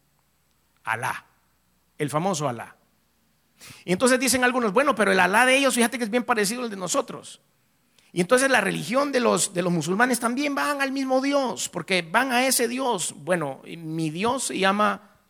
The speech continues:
<laughs> Yahvé, Jehová,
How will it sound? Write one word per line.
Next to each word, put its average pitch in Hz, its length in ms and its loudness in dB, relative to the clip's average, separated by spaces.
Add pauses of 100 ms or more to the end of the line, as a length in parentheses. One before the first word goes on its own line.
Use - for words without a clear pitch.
(380)
<laughs> - 580 -10
Yahvé, 131 800 -4 (280)
Jehová, 151 760 0